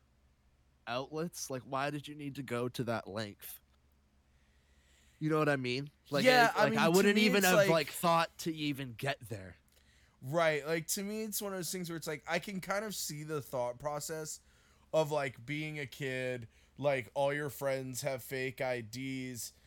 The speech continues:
Speaker 2: and they get taken away, and then you're like, "Oh," you know, 'cause they look fake, and you're like, "Oh,
Speaker 1: Right.
Speaker 2: like, I know, I have this idea. What if we got a real I D, but it's a fake I D?" You know,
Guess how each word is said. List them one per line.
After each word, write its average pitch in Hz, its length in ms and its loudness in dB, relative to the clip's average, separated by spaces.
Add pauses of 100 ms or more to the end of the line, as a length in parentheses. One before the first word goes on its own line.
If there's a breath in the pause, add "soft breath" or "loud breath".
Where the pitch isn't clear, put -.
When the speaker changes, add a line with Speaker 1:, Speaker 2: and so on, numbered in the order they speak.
(180 soft breath)
Speaker 2:
and 135 140 -6
they 143 80 -4
get 135 220 -10
taken 147 440 -4
away, 127 840 -2
and 135 180 -4
then 143 80 -6
you're 143 140 -4
like, 127 280 -4
"Oh," 135 540 -2 (320)
you 151 140 -4
know, 143 100 0
'cause 143 160 -6
they 143 140 -2
look 143 340 -4
fake, 117 560 -6
and 139 80 -10
you're 139 100 -8
like, 127 160 -10 (120)
"Oh, 156 80 2
Speaker 1:
Right. 156 280 2
Speaker 2:
like, 127 280 -2 (420 soft breath)
I 147 220 0
know, 151 360 -2
I 127 120 -4
have 156 240 -4
this 139 180 -8
idea. 120 380 -6
What 135 160 -4
if 147 120 -10
we 180 140 -8
got 139 400 -4
a 135 60 -4
real 123 600 -6
I 120 300 -4 (120)
D, 131 360 -6
but 113 180 -10
it's 113 180 -10
a 120 40 -6
fake 123 540 -6
I 107 220 -6
D?" 101 560 -10 (600 loud breath)
You 147 80 -4
know, 147 280 -2